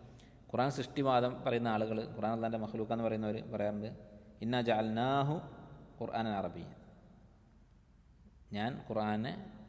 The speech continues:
ജഅല എന്ന് പറഞ്ഞാൽ സൃഷ്ടിച്ചു എന്നുള്ള അർത്ഥമുണ്ട്. അപ്പോൾ ഞാൻ അറബിയായി ഖുർആനെ സൃഷ്ടിച്ചു.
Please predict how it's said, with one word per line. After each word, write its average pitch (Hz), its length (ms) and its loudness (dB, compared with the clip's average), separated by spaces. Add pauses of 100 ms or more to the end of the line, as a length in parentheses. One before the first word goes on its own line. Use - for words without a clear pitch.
(140)
ജഅല 104 220 2
എന്ന് 135 120 2
പറഞ്ഞാൽ 160 160 0
സൃഷ്ടിച്ചു 160 380 -2
എന്നുള്ള 180 160 2
അർത്ഥമുണ്ട്. 165 320 -2
അപ്പോൾ - 340 -12
ഞാൻ 110 220 0
അറബിയായി 120 680 2
ഖുർആനെ 104 540 -4
സൃഷ്ടിച്ചു. 101 360 -10